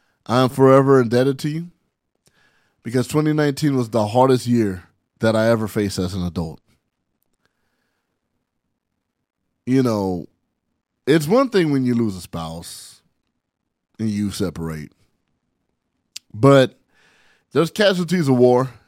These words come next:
and there's other things you lose when that happens. People tend to take sides. Case in point,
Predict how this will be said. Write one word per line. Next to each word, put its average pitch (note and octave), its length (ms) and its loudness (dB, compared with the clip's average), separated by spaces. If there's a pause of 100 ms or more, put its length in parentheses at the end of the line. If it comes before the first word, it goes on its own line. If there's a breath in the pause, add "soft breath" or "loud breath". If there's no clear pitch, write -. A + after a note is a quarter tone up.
and A#2 420 -4
there's C3 580 -2 (640)
other F#3+ 200 4
things F3+ 280 -2
you E3+ 100 2
lose E3 720 0 (220)
when C3 120 2
that C3+ 140 0
happens. - 520 -6 (1400)
People E3 260 -2
tend F3+ 200 0
to E3+ 60 -2
take F#3 220 0
sides. B2 640 0 (1900)
Case D3 260 -2
in C3+ 100 -4
point, C3+ 400 2